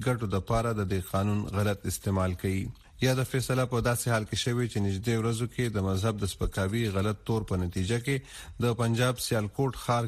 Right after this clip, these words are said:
کې د سریلانکا یو وګړی په وهلو ټکولو وژل شوی او بیا یې مړی هم سوځول شوی و. د یادې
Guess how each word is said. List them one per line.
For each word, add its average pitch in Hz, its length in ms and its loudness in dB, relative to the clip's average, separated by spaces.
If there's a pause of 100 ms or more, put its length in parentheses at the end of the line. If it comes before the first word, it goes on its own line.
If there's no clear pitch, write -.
کې 131 180 0
د 98 80 -2
سریلانکا 98 640 0
یو 98 160 0
وګړی 113 720 -2
په 127 100 2
وهلو 123 380 2
ټکولو 110 420 0
وژل 92 320 0
شوی 123 240 0
او 101 320 0
بیا 110 240 2
یې 101 80 0 (160)
مړی 104 200 2 (100)
هم 110 180 0
سوځول 95 460 0
شوی 92 260 2
و. 92 80 -4 (640)
د - 100 2
یادې 107 240 0